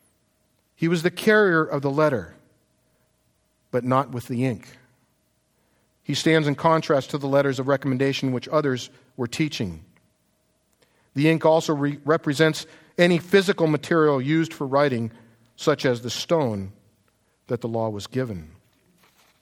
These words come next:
Christ's letter is written by the Spirit of God,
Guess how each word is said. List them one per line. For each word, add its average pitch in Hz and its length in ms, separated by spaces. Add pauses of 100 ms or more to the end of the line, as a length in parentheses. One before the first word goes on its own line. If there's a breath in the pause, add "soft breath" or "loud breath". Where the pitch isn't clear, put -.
(920 soft breath)
Christ's - 580 (120)
letter 156 480 (340)
is 147 220
written 165 340
by 143 140
the 123 80
Spirit 147 420
of 117 100
God, 120 400